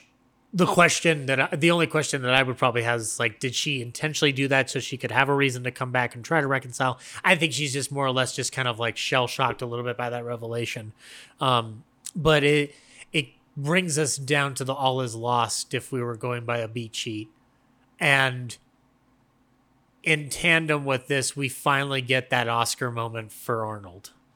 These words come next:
Because I love Marty Balsam, and I've, I'll always think of him as Arbogast from Psycho.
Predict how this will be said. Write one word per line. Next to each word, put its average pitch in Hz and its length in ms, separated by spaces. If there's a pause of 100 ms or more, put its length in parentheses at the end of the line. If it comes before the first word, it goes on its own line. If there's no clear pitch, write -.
(1300)
Because 139 680 (960)
I 165 160
love 156 380
Marty 131 260
Balsam, 120 640
and 135 100
I've, 127 200
I'll 135 340
always 139 320
think 139 220
of 123 120
him 123 140
as 123 100
Arbogast 123 580
from 117 180
Psycho. 107 560